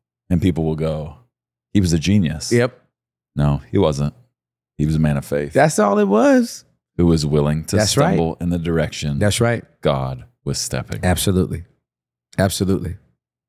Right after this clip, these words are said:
Speaker 1: Bro, I'm, I'm gonna fall asleep tonight
Speaker 2: <laughs>
Speaker 1: thinking about, I ain't got to be big.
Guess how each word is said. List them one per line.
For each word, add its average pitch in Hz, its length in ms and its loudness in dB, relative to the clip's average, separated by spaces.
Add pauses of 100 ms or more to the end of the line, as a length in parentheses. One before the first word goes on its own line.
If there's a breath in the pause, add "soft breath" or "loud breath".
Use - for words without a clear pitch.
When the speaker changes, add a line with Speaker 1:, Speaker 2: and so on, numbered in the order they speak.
(520)
Speaker 1:
Bro, 78 360 2 (240)
I'm, 90 240 -4
I'm 98 140 0
gonna 69 240 -4 (400)
fall 82 180 -2
asleep - 320 0
tonight - 380 -2
Speaker 2:
<laughs> - 40 -2
Speaker 1:
thinking 71 240 -2
about, 67 480 -2 (120)
I 117 100 2
ain't 117 100 0
got 73 220 0
to - 60 -8
be 71 140 0
big. 78 340 -2